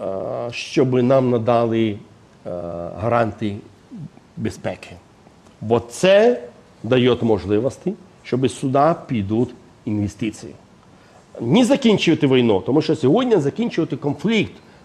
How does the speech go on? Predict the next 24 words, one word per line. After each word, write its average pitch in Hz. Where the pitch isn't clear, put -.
з 110
Росією — 143
це 170
неможливо. 147
Тому 160
що, 175
давай 185
говорити 165
відверто, 143
давай 196
бра-, 170
беремо 151
ми 143
Крим. 160
Ну, 180
нам 202
же 131
Крим 160
не 135
віддадуть, 135
ми 160
же 160
це 196
розуміємо. 160